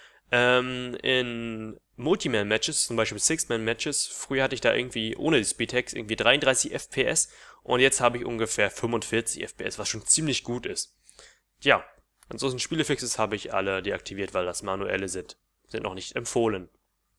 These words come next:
Gut, kommen wir weiter zu den Memory Cards. Dort habe ich eine zweiunddreißig Card Memo-, äh, eine zweiunddreißig M B Memory Card installiert und ja, könnt ihr aber machen, wie ihr wollt.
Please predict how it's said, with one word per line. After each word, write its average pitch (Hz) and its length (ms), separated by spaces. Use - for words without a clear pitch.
Gut, 196 260
kommen 143 180
wir 123 100
weiter 139 280
zu 131 420
den 117 180
Memory 165 340
Cards. 190 480
Dort 131 180
habe 135 180
ich 127 80
eine 127 140
zweiunddreißig 147 800
Card 143 360
Memo-, 139 380
äh, 117 140
eine 110 180
zweiunddreißig 123 460
M 104 120
B 160 220
Memory 135 360
Card 131 340
installiert 139 720
und 113 720
ja, 98 100
könnt 113 200
ihr 110 60
aber 104 100
machen, 101 240
wie 98 60
ihr 92 120
wollt. 98 240